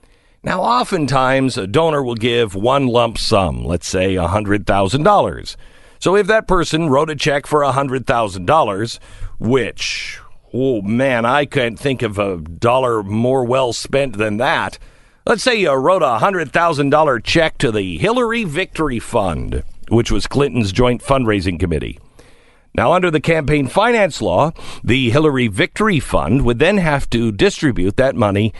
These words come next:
in the allowed amounts to the Hillary Clinton campaign, which would be twenty-seven hundred dollars, and the D N C, thirty-three thousand four hundred dollars, and the remaining sixty-three thousand nine hundred, I'm just doing this off the top of my head,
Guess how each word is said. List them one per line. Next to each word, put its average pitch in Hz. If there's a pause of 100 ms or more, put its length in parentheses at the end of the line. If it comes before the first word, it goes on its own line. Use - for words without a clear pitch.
(400)
in 180
the 226
allowed 165
amounts 135
to 165
the 160
Hillary 143
Clinton 135
campaign, 104
which 107
would 143
be 139
twenty-seven 98
hundred 65
dollars, 57 (400)
and 131
the 165
D 135
N 131
C, 95
thirty-three 104
thousand 95
four 90
hundred 117
dollars, 82
and 175
the 185
remaining 143
sixty-three 123
thousand 107
nine 98
hundred, 117
I'm 101
just 82
doing 95
this 120
off 117
the 120
top -
of 151
my 170
head, 90